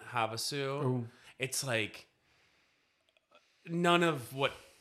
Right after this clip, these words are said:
Speaker 1: she, none of her argument makes sense in a way that's, like, really frustrating to me.
Speaker 2: Oh.
Speaker 1: Like, she's trying to have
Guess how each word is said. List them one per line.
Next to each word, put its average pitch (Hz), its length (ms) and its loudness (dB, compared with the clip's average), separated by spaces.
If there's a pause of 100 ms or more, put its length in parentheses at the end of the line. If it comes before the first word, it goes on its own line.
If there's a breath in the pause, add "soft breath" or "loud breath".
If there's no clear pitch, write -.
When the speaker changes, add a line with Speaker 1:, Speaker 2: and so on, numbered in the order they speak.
(100)
Speaker 1:
she, 127 480 -2
none 151 160 4
of 165 80 -2
her 139 100 6
argument 131 440 0
makes 131 220 0
sense 113 300 -4
in 131 40 -6
a - 20 -2
way 117 120 0
that's, 107 220 -8
like, 95 160 -6
really 110 180 -6
frustrating 131 720 -6
to - 140 -8
me. 160 360 -4 (180)
Speaker 2:
Oh. 117 200 -2 (380 soft breath)
Speaker 1:
Like, 123 400 2 (540)
she's 160 420 2
trying 156 320 2
to 147 60 -2
have 127 540 4